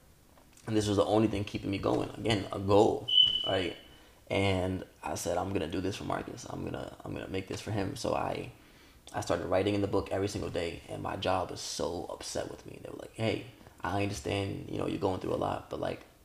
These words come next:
you have to focus." I'm like, "The kid is reading. I just gave him work to do.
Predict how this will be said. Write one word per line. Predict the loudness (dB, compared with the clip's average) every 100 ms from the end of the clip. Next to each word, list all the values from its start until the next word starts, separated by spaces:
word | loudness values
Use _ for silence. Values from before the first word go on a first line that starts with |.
| -12 -2
you | -2
have | -2
to |
focus." | -2 -2 -2 -8 -12 -14 -16 -14 -6
I'm | -4
like, | -4 -6 -14 -20 -20 -20 -20 -14
"The | -4
kid | -2 0
is | 0
reading. | 0 0 -4 -6
I |
just | -8 -4
gave | -4
him | -2
work | -4 -4
to | -4
do. | -6